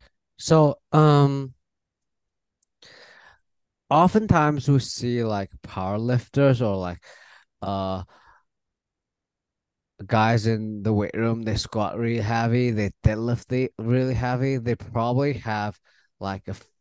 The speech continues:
flat back. So is there, like,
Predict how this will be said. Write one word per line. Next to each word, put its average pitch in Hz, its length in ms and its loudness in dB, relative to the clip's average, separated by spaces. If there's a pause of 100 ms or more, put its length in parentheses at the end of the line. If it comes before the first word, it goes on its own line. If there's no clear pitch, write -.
flat 107 320 0 (140)
back. 92 460 -2 (420)
So 127 360 2 (380)
is 117 240 0
there, 131 180 2
like, 120 240 -2